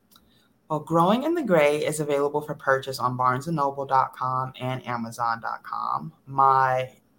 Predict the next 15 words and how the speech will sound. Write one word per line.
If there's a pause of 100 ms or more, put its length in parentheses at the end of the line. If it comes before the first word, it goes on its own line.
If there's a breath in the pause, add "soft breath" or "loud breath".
(120)
self-published
novel,
I
Hate
Gray,
which
is
a
book
where
I
wrote
as
a
teenager,